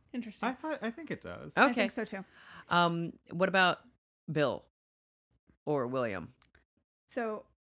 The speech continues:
Speaker 1: okay, William, Will
Speaker 3: Liam.
Speaker 1: is the best one. No, Will is the best one.
Speaker 3: Billy.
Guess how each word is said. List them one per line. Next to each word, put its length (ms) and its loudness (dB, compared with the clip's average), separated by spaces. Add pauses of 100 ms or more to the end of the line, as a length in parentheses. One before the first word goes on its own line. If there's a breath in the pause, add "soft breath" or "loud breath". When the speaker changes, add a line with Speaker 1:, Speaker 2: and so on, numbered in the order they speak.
(240)
Speaker 1:
okay, 320 -6
William, 460 -4 (640 soft breath)
Will 460 0 (1000)
Speaker 3:
Liam. 240 2
Speaker 1:
is 60 -4
the 60 -6
best 240 -4
one. 180 -18
No, 220 -6
Will 380 -8
is 120 -10
the 80 -8
best 240 -12
one. 200 -18 (340)
Speaker 3:
Billy. 380 0